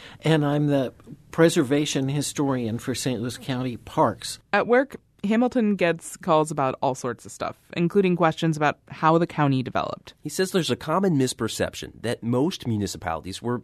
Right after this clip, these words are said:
Speaker 3: specifically created to keep black people out. But according to Hamilton, the truth is more complicated.
Speaker 1: I went back through the Municipal League's directory, and, uh,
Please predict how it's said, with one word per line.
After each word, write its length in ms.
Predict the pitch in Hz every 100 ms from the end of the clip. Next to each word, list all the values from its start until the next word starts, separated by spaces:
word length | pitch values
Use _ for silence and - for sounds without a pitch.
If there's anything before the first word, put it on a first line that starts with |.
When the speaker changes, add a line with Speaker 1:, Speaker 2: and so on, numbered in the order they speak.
| -
Speaker 3:
specifically 720 | - 135 - 190 165 - 76 -
created 280 | - 98 92
to 60 |
keep 320 | 90 - 90 -
black 360 | - 87 87 -
people 400 | - 85 95 104 -
out. 320 | 143 90 - - - - -
But 120 | 151
according 340 | - 220 214
to 60 | 143
Hamilton, 600 | 123 170 139 131 117 104 -
the 120 | -
truth 640 | 90 - 208 165 - _ _ _
is 180 | 101 90
more 180 | 107 101
complicated. 640 | - 90 - - - - - _ - -
Speaker 1:
I 80 |
went 300 | 208 233 294
back 300 | - 202 190 185 -
through 300 | - - 175 170 -
the 440 | 156 151 135 - - _
Municipal 680 | 160 165 175 208 220 190 160
League's 400 | 139 139 120 -
directory, 760 | - 139 156 175 - 113 110 -
and, 320 | 151 143 143 - - - - -
uh, 240 | 143 135